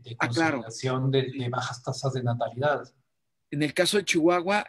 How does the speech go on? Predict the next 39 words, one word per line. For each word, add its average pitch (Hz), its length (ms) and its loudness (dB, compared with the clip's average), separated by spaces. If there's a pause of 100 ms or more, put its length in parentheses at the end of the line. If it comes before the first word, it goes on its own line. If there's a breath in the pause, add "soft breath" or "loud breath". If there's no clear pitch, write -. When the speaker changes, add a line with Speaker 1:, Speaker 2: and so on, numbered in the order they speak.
Speaker 2:
ya 147 440 2
el, 170 200 6
el, 135 400 2
el 139 180 2
recorte, 165 500 2
el 269 80 0
primer 156 300 -2
corte, 220 460 -2 (120)
aparece 143 800 -2
en 139 140 0
los 131 140 0
que 123 360 -2 (180)
hoy 160 200 6
tienen, 175 640 -2 (140)
o - 100 -6
bueno, 156 240 -2
tenían 143 440 -2
el 127 120 -2
año 143 200 -4
pasado, 175 520 -2 (440 loud breath)
entre 135 260 -2
cinco 160 320 2
y 156 40 8
nueve 147 220 0
años. 139 440 -4 (680)
O - 80 -12
sea, 139 120 2
es 135 60 4
decir, 143 180 2
los 143 100 -2
que 135 80 -2
tienen 160 140 0
entre 151 160 0
cinco 170 280 0
y - 20 8
nueve 170 220 4
años 165 460 -2
son 151 280 -4
menores, 151 600 -2